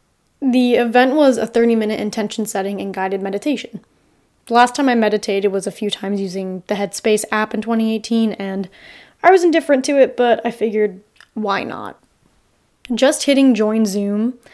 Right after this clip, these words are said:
and seeing all these faces I've never seen before coming together to do something of this nature virtually was insanely compelling to me. The collective meditation was nice, but my biggest takeaway was the intention setting portion.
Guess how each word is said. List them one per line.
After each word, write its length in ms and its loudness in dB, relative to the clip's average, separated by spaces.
and 160 2
seeing 280 0
all 180 0
these 180 0
faces 380 -2
I've 180 -4
never 260 -4
seen 280 -6
before 560 -2
coming 340 0
together 460 -4
to 120 -10
do 220 -4
something 340 -6
of 120 -6
this 140 -10
nature 280 -8
virtually 640 -2
was 380 0
insanely 500 0
compelling 480 -6
to 100 -12
me. 240 -8
The 120 4
collective 420 4
meditation 580 2
was 160 -4
nice, 600 -6
but 300 -2
my 160 2
biggest 400 2
takeaway 520 2
was 180 0
the 120 -4
intention 500 -6
setting 320 -8
portion. 520 -8